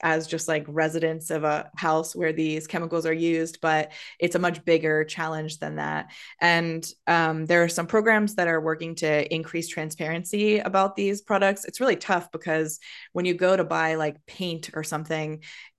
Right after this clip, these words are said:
you know, they don't require an ingredient list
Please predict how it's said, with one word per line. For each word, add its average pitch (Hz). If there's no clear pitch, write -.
you 175
know, 165
they 165
don't 180
require 156
an 165
ingredient 165
list -